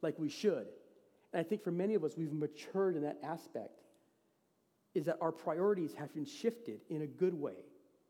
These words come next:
Things that I valued so much at the beginning of the year have completely changed by the end of the year, and that's a good thing. Amen? And God is waking his church up to what is true,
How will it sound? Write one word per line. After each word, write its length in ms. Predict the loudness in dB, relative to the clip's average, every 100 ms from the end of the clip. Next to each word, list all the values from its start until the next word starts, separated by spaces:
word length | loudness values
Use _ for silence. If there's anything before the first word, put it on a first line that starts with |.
| _ _ _ _ _ _ _ _
Things 180 | 0 2
that 100 | 4
I 80 | 2
valued 480 | 2 2 2 0 -2
so 160 | -2
much 220 | 2 0
at 60 | 0
the 60 | -6
beginning 300 | 0 2 2
of 60 |
the 60 | 2
year 300 | 0 0 0
have 120 | -6 -10
completely 580 | -12 -10 -2 -2 -2 -6
changed 440 | -2 2 2 0
by 100 | -4
the 180 | -4 -2
end 120 | -2
of 100 | -2
the 80 | -4
year, 240 | -6 -8 -6
and 100 | -4
that's 180 | -4 -6
a 40 |
good 280 | 0 0 -2
thing. 120 | -12 -8
Amen? 360 | -4 -2 -2 -4 -6 -20 _ _ _ _ _ _ _ _ _ _ _ _ _ _ _
And 120 | -8 -8
God 180 | -6
is 140 | -6 -6
waking 300 | -4 -4 -4
his 140 | -10 -8
church 320 | -10 -6 -6
up 260 | -8 -10
to 80 | -12
what 160 | -8 -8
is 100 | -10
true, 420 | -10 -4 -4